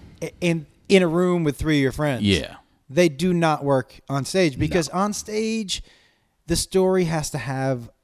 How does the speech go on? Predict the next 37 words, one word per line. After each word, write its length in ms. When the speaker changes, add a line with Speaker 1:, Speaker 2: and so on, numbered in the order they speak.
Speaker 1:
a 60
big 340
funny 360
ending. 320
Speaker 2:
It's 160
gotta 260
be. 80
Speaker 1:
Period. 400
Speaker 2:
I 80
mean, 140
for 180
me, 340
can 160
I 80
say, 460
good 240
stories 720
have, 580
this 220
is 80
what 140
I 160
like. 480
I 100
Speaker 1:
Dicks. 460
Speaker 2:
like 160
big 300
dicks 300
everywhere, 500
like, 180
throughout. 460
<laughs> 120
Just 200
random. 360
I 260
like, 400
um, 420